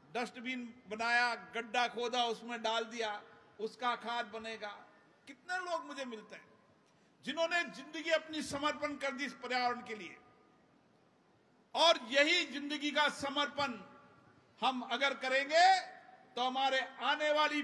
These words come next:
पीढ़ियां और खुशहाल होगी और समृद्ध होगी। जो जो देश पर्यावरण के नजदीक रहा है, प्रकृति के नजदीक रहा है,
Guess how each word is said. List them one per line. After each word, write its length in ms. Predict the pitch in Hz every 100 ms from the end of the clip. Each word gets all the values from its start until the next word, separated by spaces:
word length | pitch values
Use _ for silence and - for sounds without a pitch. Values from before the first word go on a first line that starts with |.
| -
पीढ़ियां 420 | 277 294 285 269 226 175 - - - - _ -
और 280 | 294 339 -
खुशहाल 460 | 277 254 294 294
होगी 380 | 254 262 254 247 202 - - - - _ _
और 240 | 247 330 320
समृद्ध 420 | - 285 294 285
होगी। 360 | 262 262 262 240 170 - - - - - -
जो 140 | 269
जो 160 | 269 269
देश 280 | 226 285 285 -
पर्यावरण 380 | 262 269 277 277
के 160 | 247 254
नजदीक 440 | 254 214 277 254
रहा 140 | 254 262
है, 80 | 262
प्रकृति 500 | 254 247 262 262 254
के 140 | 254
नजदीक 460 | 247 240 190 269 262
रहा 200 | 294 330
है, 200 | 370